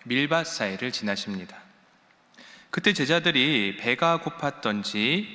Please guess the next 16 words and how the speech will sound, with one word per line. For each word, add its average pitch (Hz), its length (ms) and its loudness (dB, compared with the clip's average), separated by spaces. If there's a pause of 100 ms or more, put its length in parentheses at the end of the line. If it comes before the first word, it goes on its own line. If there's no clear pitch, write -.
(140)
이삭을 151 500 0
잘라 110 300 0
먹습니다. 101 560 -6 (1120)
안식일에 185 500 6
일을 160 360 4
하면 175 240 4
안 104 120 4
된다는 113 640 2 (460)
안식일법을 147 960 -2
어긴 113 220 -4
겁니다. 87 360 -16 (1400)
바리새인들이 151 540 4
그 147 100 -2
모습을 131 400 2
보고 104 320 0
발끈합니다. 101 840 -2